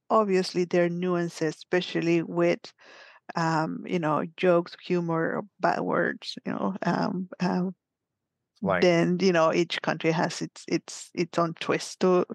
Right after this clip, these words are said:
Speaker 1: to that. So that may be difficult. And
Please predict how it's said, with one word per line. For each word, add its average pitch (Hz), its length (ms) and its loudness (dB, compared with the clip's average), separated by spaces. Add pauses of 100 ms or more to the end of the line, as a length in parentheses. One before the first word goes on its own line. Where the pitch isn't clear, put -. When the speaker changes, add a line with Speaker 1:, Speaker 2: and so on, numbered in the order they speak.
Speaker 1:
to 208 160 2
that. 185 340 2 (320)
So 202 140 4
that 180 300 0
may 180 220 2
be 160 200 -4
difficult. 165 680 -2 (580)
And 185 300 4